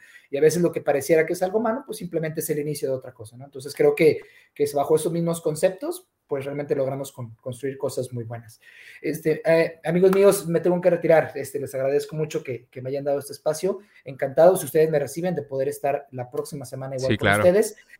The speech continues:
Speaker 1: Y bueno, pues estamos en otro tipo de horario. Cuenten conmigo dos, tres, cuatro, las horas que quieran.
Speaker 2: <laughs>
Speaker 1: Realmente me ap-,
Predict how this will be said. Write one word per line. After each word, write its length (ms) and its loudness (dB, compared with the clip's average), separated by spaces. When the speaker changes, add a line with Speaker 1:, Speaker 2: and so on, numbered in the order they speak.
Speaker 1:
Y 260 -2
bueno, 280 4
pues 220 -10
estamos 400 -8
en 80 -8
otro 340 2
tipo 240 -4
de 60 4
horario. 380 8
Cuenten 300 0
conmigo 540 2
dos, 300 0
tres, 280 2
cuatro, 300 -2
las 180 -6
horas 220 -2
que 100 -20
quieran. 340 -10
Speaker 2:
<laughs> 240 -2
Speaker 1:
Realmente 120 -8
me 60 -8
ap-, 120 -16